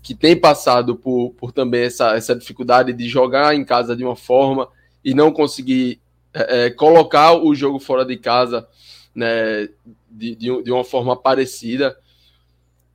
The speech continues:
Eu tenho encarado, Minhoca, muito isso como cada vez mais, né, os times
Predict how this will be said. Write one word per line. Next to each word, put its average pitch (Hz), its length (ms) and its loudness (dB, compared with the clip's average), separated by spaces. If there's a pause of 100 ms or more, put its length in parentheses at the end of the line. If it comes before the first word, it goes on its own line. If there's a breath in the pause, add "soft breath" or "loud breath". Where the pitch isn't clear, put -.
(420)
Eu 160 120 4
tenho 214 220 2
encarado, 214 640 4
Minhoca, 131 440 -2
muito 170 480 -2
isso 160 280 -4
como 160 460 -4
cada 190 280 2
vez 208 220 2
mais, 143 480 -4 (320)
né, 117 500 -4
os 123 220 -8
times 151 880 -4